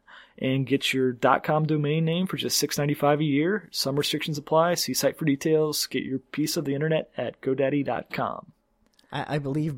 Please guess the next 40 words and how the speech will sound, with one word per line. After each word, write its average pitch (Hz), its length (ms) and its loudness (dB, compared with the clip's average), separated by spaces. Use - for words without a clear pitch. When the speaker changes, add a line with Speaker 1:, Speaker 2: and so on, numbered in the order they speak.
Speaker 2:
burning 139 420 0
sea 127 280 -6
dot 120 260 -6
com 110 240 -8
is 107 120 -10
already 104 200 -12
taken. 117 420 -10
Speaker 1:
I, - 320 -2
I 110 180 0
would 120 100 -2
assume 110 320 -6
so. 110 380 -10
Um, 117 360 -10
there's 165 160 6
probably 175 260 12
plenty 139 320 2
of 113 120 0
nautical 113 440 0
ones 110 240 -8
out 104 180 -8
there, 104 140 -10
though. 104 320 -12
I 113 40 -10
Speaker 2:
Yeah, 123 80 -4
I'm 120 80 -4
Speaker 1:
mean, 107 40 -4
Speaker 2:
sure 107 220 -6
there 101 160 -6
is. 95 200 -10
Speaker 1:
there's 117 380 -2
Speaker 2:
Yo 117 160 -4
ho - 0 -
ho. 110 400 -6
Speaker 1:
Uh, 123 560 2
I 120 100 0
don't 131 100 -2
know 131 80 -2
about 127 220 2
that 117 180 -2
one. 101 240 -8